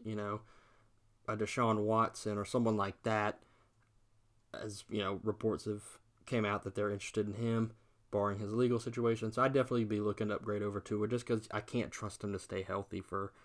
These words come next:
a seventeen-game season. He's, he's small, he's brittle, and I just, I need someone who I can count on to be there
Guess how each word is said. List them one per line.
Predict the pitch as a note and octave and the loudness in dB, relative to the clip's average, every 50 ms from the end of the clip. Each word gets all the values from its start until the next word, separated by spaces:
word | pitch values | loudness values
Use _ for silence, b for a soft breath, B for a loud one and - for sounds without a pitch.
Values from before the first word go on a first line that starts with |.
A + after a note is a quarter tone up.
| b b b b b b b _ _ - | b b b b b b b _ _ -8
a | G#2 | -4
seventeen-game | - - A2 G#2 G#2+ G2 - - G2+ G2+ G2+ G2+ G2 G2 G2 | 0 2 2 4 2 0 0 0 0 0 2 2 0 0 -2
season. | - - G2+ G2+ G2+ G2 F#2+ G2 G2 | -2 -2 -2 0 0 0 -2 -2 -4
He's, | G2+ G#2 G2 - | -4 -4 -6 -6
he's | - - G#2 G#2 G2 - _ _ _ _ _ _ _ _ _ _ _ _ _ _ _ _ _ _ _ _ _ - | -6 -4 -4 -4 -4 -6 _ _ _ _ _ _ _ _ _ _ _ _ _ _ _ _ _ _ _ _ _ -8
small, | - - - C#3+ C3 B2+ B2+ B2 A#2+ B2 B2 A#2 - b b b b b b b b _ _ _ _ _ | -6 -4 0 4 4 6 6 6 4 4 2 0 -6 b b b b b b b b _ _ _ _ _
he's | - A2 G2+ - | -4 -4 -4 -4
brittle, | - A2 A#2+ A#2+ A#2+ A#2+ A2+ A2+ A2 A2 G#2+ A2 - - _ _ - | -2 2 6 6 8 8 8 8 6 6 4 2 -6 -20 _ _ -8
and | G#2 G#2 G#2 G2+ G2+ G2+ F2+ - - _ _ _ - | -6 -6 -4 -4 -6 -6 -8 -12 -16 _ _ _ -6
I | G#2+ | -4
just, | G#2 A2 G#2+ - - - _ _ - _ - | 0 0 0 -2 -4 -16 _ _ -16 _ -2
I | A2 | 2
need | A2+ A#2 A#2 A#2 | 4 4 4 4
someone | - B2 A2+ A2 G2+ | 2 2 2 2 2
who | G#2 A#2 A#2 A2+ - - | 2 0 0 0 0 0
I | A2+ A2+ | 0 0
can | A2 G#2 G2+ | 0 -2 -8
count | - - A#2+ A#2+ A2+ | -10 -8 -6 -2 -2
on | G#2+ G#2+ G#2 G2+ - - | -2 -2 -2 -4 -8 -6
to | - A#2+ A2+ | -4 -2 -2
be | A2+ A2+ A2+ B2+ B2+ A#2+ A2+ | -2 0 4 4 6 6 6
there | A2 G2+ F#2 F#2 E2 G#2 G#2 | 4 2 -2 -2 -4 -6 -8